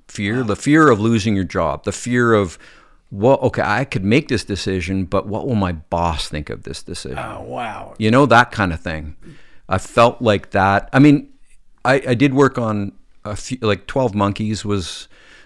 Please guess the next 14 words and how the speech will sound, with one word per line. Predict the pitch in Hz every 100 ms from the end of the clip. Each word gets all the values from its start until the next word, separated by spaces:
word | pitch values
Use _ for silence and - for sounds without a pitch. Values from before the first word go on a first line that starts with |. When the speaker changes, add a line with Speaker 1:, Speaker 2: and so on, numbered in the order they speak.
| -
Speaker 1:
was | 110 -
good. | 107 104 104
I | 98
think | 98 92
the |
showrunner, | - 104 95 95 95 95 92 92 95 -
you | 95
know, | 85
the | 92
producer | - 175 - 135 120 110 -
was | 107 95
good | - 127 151
and, | 120 98 95
and, | 98 95 95